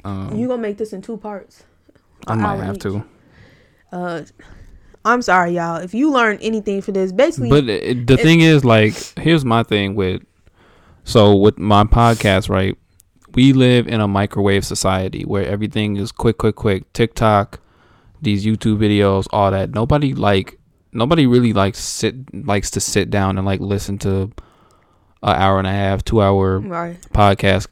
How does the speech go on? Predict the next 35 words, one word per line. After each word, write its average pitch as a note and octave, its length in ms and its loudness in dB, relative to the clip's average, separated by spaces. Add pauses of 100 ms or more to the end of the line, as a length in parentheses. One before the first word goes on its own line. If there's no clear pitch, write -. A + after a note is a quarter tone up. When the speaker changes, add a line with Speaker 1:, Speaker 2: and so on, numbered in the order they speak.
(120)
Speaker 1:
'Cause C3+ 160 -2
Speaker 2:
I A3 120 4
Speaker 1:
that's, D#3+ 160 2
Speaker 2:
do. G3 140 -4 (180)
Speaker 1:
that's D#3 280 4
what E3 140 6
I A2 220 6
listen A#2+ 340 2
to. G#2+ 100 0
I A2 140 4
listen, C3+ 460 -2
like, G#2 200 0
Joe A#2+ 220 6
Budden D3 500 4 (360)
and, G2+ 640 0 (420)
uh, G2 380 0 (400)
all B2 240 2
them C#3+ 440 0
who C3 160 -4
be C3 120 4
doing C3+ 200 4
them B2+ 100 2
podcasts. C#3 520 2
Like, A2 200 0
I C#3+ 200 2
like B2 280 2
shit - 280 -4
like F#2+ 200 -6
that. - 220 -10
Speaker 2:
Me G3+ 180 -10
too. - 120 -20
Speaker 1:
That's C3 180 2
why C3 140 4
I C#3+ 80 4
like B2+ 340 0